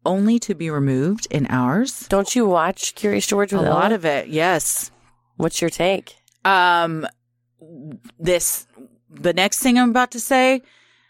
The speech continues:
Speaker 1: just because you're a professor, this woman does not know what she's talking about and
Speaker 2: <laughs>
Speaker 1: clearly does not have kids, because they refer to him as a monkey all of the damn time
Speaker 2: So
Speaker 1: in
Speaker 2: much.
Speaker 1: the cartoon. There's, uh,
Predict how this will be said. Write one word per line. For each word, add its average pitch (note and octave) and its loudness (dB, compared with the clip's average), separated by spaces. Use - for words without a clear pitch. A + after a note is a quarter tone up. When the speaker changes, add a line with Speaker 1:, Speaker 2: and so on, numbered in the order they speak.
Speaker 1:
just G3+ -2
because A3 0
you're F#3+ 4
a E3+ -2
professor, E3 0
this F3 -4
woman D#3+ 0
does C#3 0
not E3+ 0
know C#3+ -4
what C3 -4
she's - 0
talking E3+ 0
about F3+ 4
and F#3+ 0
Speaker 2:
<laughs> F#3+ 0
Speaker 1:
clearly B3 4
does G#3 -2
not G3+ 2
have G#3 0
kids, D3 -2
because G3 0
they A3 4
refer C#4 2
to C4+ 4
him G3+ 2
as G#3 0
a B3+ 2
monkey F3+ 0
all A3+ 4
of C4 -4
the C4 0
damn B3 4
time E3 2
Speaker 2:
So F#3+ 4
Speaker 1:
in D3 2
Speaker 2:
much. - -16
Speaker 1:
the G#3+ 0
cartoon. F#3+ 0
There's, C#3 0
uh, F2+ -6